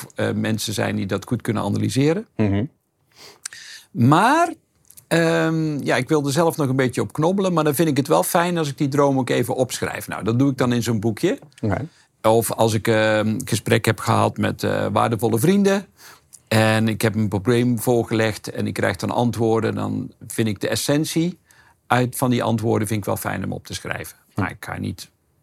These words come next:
Speaker 1: opschrijven wat ik iedere dag gedaan heb. En die, die journaling, daar doe ik niet meer aan. Dat vind
Speaker 2: Nee,
Speaker 1: ik een beetje
Speaker 2: maar, maar heb je in het verleden wel meer gedaan dan,
Speaker 1: Ja.
Speaker 2: denk ik.
Speaker 1: Ja.
Speaker 2: Ja.
Speaker 1: Ja, en ik heb ook nog zo'n, eh,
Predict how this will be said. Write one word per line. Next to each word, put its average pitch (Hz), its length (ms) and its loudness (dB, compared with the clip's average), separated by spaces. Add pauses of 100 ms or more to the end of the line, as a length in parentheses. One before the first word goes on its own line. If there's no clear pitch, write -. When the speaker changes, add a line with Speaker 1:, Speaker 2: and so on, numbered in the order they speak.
(120)
Speaker 1:
opschrijven 98 500 -6
wat 101 100 -6
ik 95 140 -12
iedere 104 280 -4
dag 95 220 -4
gedaan 95 340 -4
heb. 98 200 -8 (100)
En 101 180 -10
die, 98 260 -8
die 95 220 -6
journaling, 104 680 -4
daar 95 140 -6
doe 110 140 -4
ik 98 60 -8
niet 104 180 -6
meer 92 140 -8
aan. 87 220 -14
Dat 95 100 -20
vind - 120 -20
Speaker 2:
Nee, 104 100 -2
Speaker 1:
ik - 60 -6
een - 60 -10
beetje 98 200 -10
Speaker 2:
maar, 95 200 -8 (200)
maar 98 120 0
heb 98 80 -2
je - 60 -6
in - 60 -2
het - 80 -8
verleden 110 300 4
wel 95 140 -2
meer 95 180 0
gedaan 107 320 0
dan, 92 120 -4
Speaker 1:
Ja. 175 140 0
Speaker 2:
denk 95 200 -10
ik. - 280 -10
Speaker 1:
Ja. 202 160 -2
Speaker 2:
Ja. - 100 -4 (540)
Speaker 1:
Ja, 160 340 4
en 151 80 2
ik 131 100 2
heb 127 100 2
ook 127 160 2
nog 117 180 0
zo'n, 107 260 -2
eh, 104 100 -2